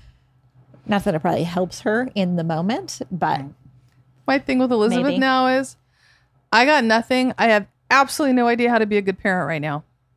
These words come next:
Speaker 3: I
Speaker 2: Well
Speaker 3: need you to help me. I need you to
Speaker 2: Oh,
Speaker 3: help
Speaker 2: I
Speaker 3: me
Speaker 2: see.
Speaker 3: figure out
Speaker 1: Yeah.
Speaker 3: how to be a good parent to you right now." And she'll look at me. I go, "Look, we're a team, right?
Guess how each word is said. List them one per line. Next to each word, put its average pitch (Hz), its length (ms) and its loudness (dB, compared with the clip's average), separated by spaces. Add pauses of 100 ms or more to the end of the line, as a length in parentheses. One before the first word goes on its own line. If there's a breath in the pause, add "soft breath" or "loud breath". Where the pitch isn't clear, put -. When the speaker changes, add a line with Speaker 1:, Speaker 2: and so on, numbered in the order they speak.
(140)
Speaker 3:
I 208 120 4
Speaker 2:
Well - 80 6
Speaker 3:
need 214 180 2
you 214 80 2
to 214 60 2
help 202 200 0
me. 180 180 -4 (840)
I 226 160 4
need 277 220 4
you 277 80 2
to 269 60 4
Speaker 2:
Oh, - 20 4
Speaker 3:
help 240 260 4
Speaker 2:
I 247 40 -4
Speaker 3:
me 269 100 0
Speaker 2:
see. - 100 -6
Speaker 3:
figure 247 220 2
out 220 200 4
Speaker 1:
Yeah. 190 60 -6
Speaker 3:
how 208 280 2
to 233 80 0
be 226 180 0
a 226 60 2
good 208 180 -4
parent 208 300 -2
to 202 80 -10
you 185 80 -4
right 175 180 -4
now." 165 240 -8 (500)
And 254 120 -2
she'll 196 200 2
look 220 160 -2
at 220 60 -4
me. 339 240 -4 (280 soft breath)
I 247 60 2
go, 247 100 4
"Look, 226 240 2
we're 240 120 4
a 254 60 0
team, 196 400 -4 (480)
right? 240 300 2